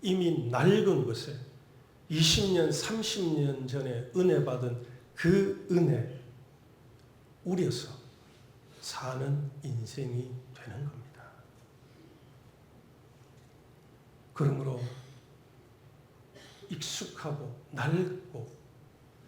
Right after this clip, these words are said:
그래서 뭐 내가 하나님의 말씀 한 백 독 했는데 다 아는데, 그러면 이미 다친 겁니다.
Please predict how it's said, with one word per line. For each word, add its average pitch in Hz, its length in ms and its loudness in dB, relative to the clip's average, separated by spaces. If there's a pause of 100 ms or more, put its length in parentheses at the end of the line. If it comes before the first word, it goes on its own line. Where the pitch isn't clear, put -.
(160)
그래서 165 680 0 (240)
뭐 156 600 -2
내가 151 160 2
하나님의 151 460 2
말씀 131 340 -6 (580)
한 147 180 -10
백 151 240 -4
독 185 180 0
했는데 131 540 -6 (1300)
다 147 360 0
아는데, 151 440 2 (1080)
그러면 160 400 0
이미 139 400 -2 (840)
다친 - 400 -6
겁니다. - 340 -12